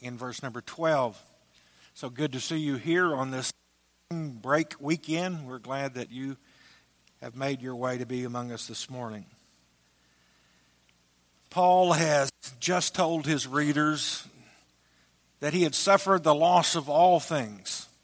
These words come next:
in order to gain Christ, to be found in him, to know him in both his suffering and in the power of his resurrection.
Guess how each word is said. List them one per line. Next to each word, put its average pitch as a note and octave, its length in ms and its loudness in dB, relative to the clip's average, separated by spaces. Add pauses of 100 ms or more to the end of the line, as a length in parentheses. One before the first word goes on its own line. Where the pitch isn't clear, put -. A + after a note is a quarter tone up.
(380)
in C#3+ 140 -8
order D#3 280 0
to C#3+ 80 -4
gain C#3+ 360 -2
Christ, - 640 -6 (640)
to D#3+ 100 -8
be F#3 120 2
found G3 480 6
in G3 280 2
him, D3 320 -2 (360)
to D3+ 120 -8
know F3+ 420 2
him B2+ 360 -6 (460)
in C#3+ 140 -6
both D3 280 4
his C#3+ 180 0
suffering G3 720 2 (520)
and E3 160 0
in D#3 120 0
the C#3 80 -4
power D#3 440 4
of C3 100 -4
his B2+ 180 -8
resurrection. C3+ 760 0